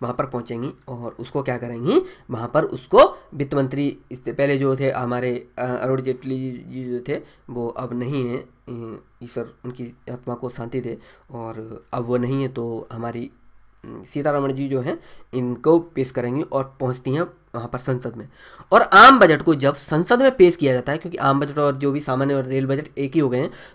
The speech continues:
तो स-, आम बजट को जब संसद में पेश किया जाता है, तो उस समय वित्त मंत्री क्या करता है, एक भाषण देते हैं। उसको क्या कहा जाता है, बजट का भाषण कहते हैं, बजट भाषण कहते हैं।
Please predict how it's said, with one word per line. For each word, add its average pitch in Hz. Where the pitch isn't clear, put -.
तो 277
स-, -
आम 175
बजट 190
को 190
जब 180
संसद 175
में 240
पेश 170
किया 139
जाता 127
है, 175
तो -
उस 269
समय 160
वित्त 151
मंत्री 170
क्या 160
करता 135
है, 185
एक 185
भाषण 180
देते 123
हैं। 113
उसको 180
क्या 220
कहा 180
जाता 165
है, 254
बजट 180
का 160
भाषण 156
कहते 139
हैं, 170
बजट 180
भाषण 143
कहते 120
हैं। 117